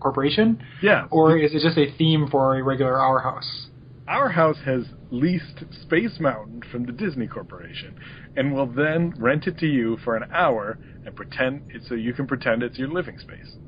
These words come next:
Speaker 1: I imagine that's probably the target market for that are a lot of, like, eight-year-olds who are bringing, like, little eight-year-old dates.
Speaker 2: Eight-year-old
Speaker 1: You know,
Speaker 2: dates,
Speaker 1: with
Speaker 2: super nerds, anybody who's cool.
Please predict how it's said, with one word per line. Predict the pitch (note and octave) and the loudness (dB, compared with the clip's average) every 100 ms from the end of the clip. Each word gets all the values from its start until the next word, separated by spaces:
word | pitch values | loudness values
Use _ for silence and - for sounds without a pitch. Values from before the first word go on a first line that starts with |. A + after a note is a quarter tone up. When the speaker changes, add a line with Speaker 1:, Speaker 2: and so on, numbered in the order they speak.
| - - - - - - - | -20 -20 -20 -20 -20 -10 2
Speaker 1:
I | C4+ | 6
imagine | C#4 A#3+ F#3 | 8 6 6
that's | F3 F3 - | 6 4 0
probably | F3+ F3 D#3 D3 | 2 2 2 2
the | C#3+ C#3 C3 | 2 -2 -2
target | - F#3 D3+ | 2 2 4
market | D3+ D#3 C3+ | 2 0 -4
for | C3+ | -4
that | C3 | -4
are | C3+ | -4
a | C3 | 0
lot | C#3+ | -2
of, | |
like, | C3 - | -2 -6
eight-year-olds | C#3+ D3+ C#3 C3 B2 B2+ - | -8 -6 -6 -6 -8 -12 -4
who | |
are | C#3 | 0
bringing, | C#3 C#3 C3 | 2 2 -2
like, | B2+ | -4
little | C3 C3 | -4 -4
eight-year-old | C3 C#3 C#3 B2+ B2 | -4 -4 -4 -4 -4
dates. | B2+ D3 - - - - - - - - - | -8 -12 -16 -16 -16 -18 -20 -20 -20 -20 -4
Speaker 2:
Eight-year-old | C3+ F#3+ E3 E3 | 0 2 4 2
Speaker 1:
You | C#3+ | 0
know, | C3+ | -2
Speaker 2:
dates, | C3+ | -4
Speaker 1:
with | C3 - - - - - - - - - | -10 -10 -18 -18 -20 -20 -20 -18 -14 -12
Speaker 2:
super | - C#3+ C#3+ | -4 -2 -2
nerds, | C3+ B2+ B2 A#2+ A#2 - - - - - - - - - - | 0 2 0 -2 -10 -20 -20 -20 -20 -20 -20 -20 -20 -18 -6
anybody | B2+ C3 C3 A#2+ A#2 | -2 -2 -2 -4 -6
who's | G#2+ G#2+ | -10 -12
cool. | - - | -14 -18